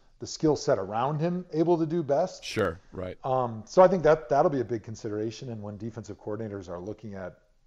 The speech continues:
Speaker 1: you know, what are we gonna try to do to stop this team? What is the defenses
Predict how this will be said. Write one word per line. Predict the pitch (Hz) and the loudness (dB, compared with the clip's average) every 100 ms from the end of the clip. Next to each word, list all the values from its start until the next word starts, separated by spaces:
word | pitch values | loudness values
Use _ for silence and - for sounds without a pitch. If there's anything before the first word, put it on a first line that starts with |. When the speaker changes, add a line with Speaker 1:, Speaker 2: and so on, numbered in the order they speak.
| _ | _
Speaker 1:
you | 95 | -20
know, | 85 | -16
what | 98 104 | -12 -10
are | 95 | -10
we | 98 95 | -12 -12
gonna | 104 95 | -14 -16
try | - 98 | -12 -10
to | 95 | -10
do | 101 101 | -12 -12
to | - | -14
stop | - - 104 117 - _ _ _ _ _ | -18 -12 -6 -6 -8 _ _ _ _ _
this | 113 104 | -10 -10
team? | - 131 117 | -10 -8 -4
What | 113 | -2
is | 113 95 | -2 -6
the | |
defenses | 90 120 117 117 101 110 92 - - | -12 -12 -10 -14 -12 -14 -14 -18 -20